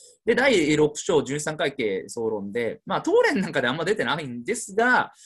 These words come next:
あのー、ただ全然重要で、まあ、試験の先生なんかにも十三系ね、あの、好きな先生がいらっしゃいますので、まあ、だからね、エスエスなんかも押し出していたんですけれども、えー、まあ、一応まんべんなくね、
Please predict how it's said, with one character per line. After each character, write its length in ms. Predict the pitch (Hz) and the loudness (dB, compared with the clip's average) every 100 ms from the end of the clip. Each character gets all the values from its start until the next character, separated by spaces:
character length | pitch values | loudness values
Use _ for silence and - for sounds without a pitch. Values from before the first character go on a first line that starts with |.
| - _ | -20 _
あ 120 | 135 | -6
の 100 | 131 123 120 113 107 98 95 - | -4 -4 -4 -4 -4 -6 -8 -6
ー、 20 | - | -2
た 80 | |
だ 80 | 190 | 0
全 160 | 175 208 | 0 0
然 120 | 208 | 0
重 200 | 185 180 | 0 -2
要 160 | 175 151 | -2 0
で、 240 | 139 - _ - | -2 -4 _ -8
ま 100 | 180 | -8
あ、 40 | |
試 100 | - | -4
験 100 | 240 | -6
の 60 | 180 | -6
先 140 | 151 | -6
生 80 | 151 | -6
な 100 | 127 | -6
ん 20 | |
か 80 | 110 | -6
に 60 | |
も 80 | 110 | -6
十 120 | 117 | -4
三 200 | 131 139 | -4 -4
系 180 | 135 139 | 0 -2
ね、 200 | 139 143 _ | -2 -8 _
あ 80 | 123 | -8
の、 100 | 117 | -8
好 60 | |
き 100 | - | -6
な 120 | 131 | -6
先 140 | 113 101 | -6 -8
生 100 | 107 | -6
が 100 | 95 | -4
い 40 | |
ら 80 | 104 | -6
っ 20 | |
し 160 | - 123 | -6 -6
ゃ 40 | |
い 100 | 123 | -4
ま 120 | 127 | -6
す 160 | 147 127 | -10 -6
の 100 | 117 | -2
で、 100 | 139 | -2
ま 60 | 170 | 0
あ、 20 | |
だ 80 | 226 | -2
か 100 | 143 | 0
ら 60 | |
ね、 100 | 131 | 0
エ 40 | 117 | 0
ス 120 | 143 | -2
エ 60 | |
ス 100 | 135 | -4
な 60 | 139 | -6
ん 40 | |
か 80 | 120 | -8
も 60 | 101 | -10
押 120 | 110 | -6
し 60 | 117 | -4
出 80 | |
し 80 | 127 | -6
て 60 | 101 | -8
い 40 | |
た 100 | 104 | -8
ん 80 | 98 | -8
で 40 | |
す 100 | 87 | -10
け 80 | - | -14
れ 60 | - | -10
ど 80 | 90 | -2
も、 300 | 170 - - _ _ _ - - _ 143 | 0 0 -6 _ _ _ -20 -20 _ -4
え 240 | 127 120 | -2 -2
ー、 20 | |
ま 60 | 170 | -2
あ、 20 | |
一 120 | 202 | 0
応 60 | 220 | 2
ま 120 | 190 | 2
ん 40 | 202 | 0
べ 80 | |
ん 20 | 220 | 0
な 100 | 220 | 0
く 220 | 117 - | -4 -8
ね、 140 | 139 | -16